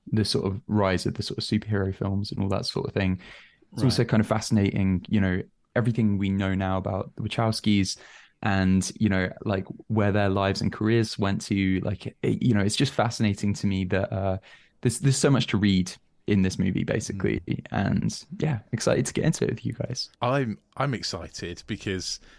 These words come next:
Speaker 3: Dave famously changes his mind. Like, guests, guests can very easily change Dave's mind. So I'm
Speaker 1: <laughs>
Speaker 3: interested to see how you change Dave's mind on this movie because he, he's, he's not a fan, right? <laughs>
Speaker 2: Not, not a fan.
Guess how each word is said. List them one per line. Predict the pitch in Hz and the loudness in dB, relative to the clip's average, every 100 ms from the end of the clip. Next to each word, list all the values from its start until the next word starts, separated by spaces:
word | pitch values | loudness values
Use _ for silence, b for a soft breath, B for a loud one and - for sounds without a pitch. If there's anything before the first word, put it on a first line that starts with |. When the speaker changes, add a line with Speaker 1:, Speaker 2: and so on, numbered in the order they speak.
| b - | b -2
Speaker 3:
Dave | 113 110 | 0 0
famously | - 117 107 95 - 98 90 | -2 -4 -2 -2 -4 -6 -6
changes | - 98 - 95 101 | -4 -6 -6 -8 -6
his | 87 | -6
mind. | 104 101 85 85 - - | -4 -4 -4 -6 -8 -6
Like, | 98 90 | -6 -2
guests, | 107 - - - - | -4 -4 -6 -6 -4
guests | - 110 | -2 -2
can | - 104 | -2 -4
very | 98 95 95 | -2 0 0
easily | 90 87 | -2 -6
change | 80 87 85 | -6 -6 -6
Dave's | - 85 - | -6 -6 0
mind. | 107 87 - | 0 0 -2
So | 92 104 | -2 0
I'm | 110 | 0
Speaker 1:
<laughs> | - | 0
Speaker 3:
interested | 113 110 104 110 98 | 0 0 -4 -6 -10
to | - | -10
see | - 110 95 147 - B B - | -2 2 4 6 4 B B -12
how | - 101 101 | -2 2 2
you | 101 101 | 2 0
change | - 98 92 - | 0 0 -2 -4
Dave's | 90 87 | -4 -4
mind | 98 95 90 | -2 -2 -2
on | 87 | 0
this | 90 90 | 2 4
movie | 95 95 - - | 2 -2 -8 -12
because | 80 - 82 78 - B B B B | -12 -8 -8 -8 -12 B B B B
he, | - 82 - | -6 -6 -4
he's, | 92 - | -8 -8
he's | 101 90 | -8 -4
not | 95 | -4
a | 87 | -4
fan, | 95 87 73 | -4 -4 -4
right? | 85 101 B B - 185 | -6 -8 B B 0 2
<laughs> | 156 185 - | 4 2 4
Speaker 2:
Not, | - 220 139 | 4 4 4
not | 214 208 | 4 2
a | |
fan. | 160 104 95 113 | 0 -4 -2 -4